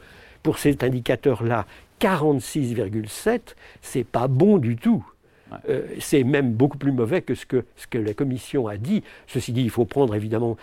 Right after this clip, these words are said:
Speaker 1: ces, euh, indicateurs avec beaucoup de précautions, mais enfin, la, la Commission a bien noté qu'il y avait ralentissement économique en Europe. Aux États-Unis, on est en stagnation, disons, à cinquante,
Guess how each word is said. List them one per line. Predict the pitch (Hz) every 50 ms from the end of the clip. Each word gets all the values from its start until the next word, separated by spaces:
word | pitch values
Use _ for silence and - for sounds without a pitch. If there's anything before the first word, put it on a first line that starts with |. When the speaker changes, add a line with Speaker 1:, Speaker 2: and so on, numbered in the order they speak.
| - - - _ _
Speaker 1:
ces, | - - - 113 107 107 113 -
euh, | 113 107 101 98 107 110 135
indicateurs | 135 120 120 104 127 113 - 151 143 104
avec | 107 107 117 120
beaucoup | 107 101 120 120 117 - 143 131
de | 120 110
précautions, | - - 139 117 - 131 110 - - - 202 254 277
mais | 165 -
enfin, | - - 127 107
la, | 82 82 - - - - - - - - -
la | - 113
Commission | - - 131 120 107 - - 139 95
a | 98
bien | 104 104 135 131
noté | 135 135 123 113 - - 160 214 277 -
qu'il | - - 135 107
y | 110 101
avait | 95 143 139
ralentissement | - - - 147 156 156 139 123 - 113 98 - - 156 185 196
économique | 139 107 - 123 117 113 123 143 185 180 -
en | 104 98
Europe. | 107 98 92 131 180 226 - - - - - - - - - -
Aux | 180
États-Unis, | 143 160 151 - 143 113 113 139 131 175 233 202 -
on | - 139 139 147
est | 180 214 208 180 - - - - -
en | - - 131
stagnation, | - - - 175 165 165 170 180 165 - - 208 196 170 151
disons, | 123 120 110 110 139
à | 127 117
cinquante, | 113 - 170 165 147 - 165 156 147 120 110 101 -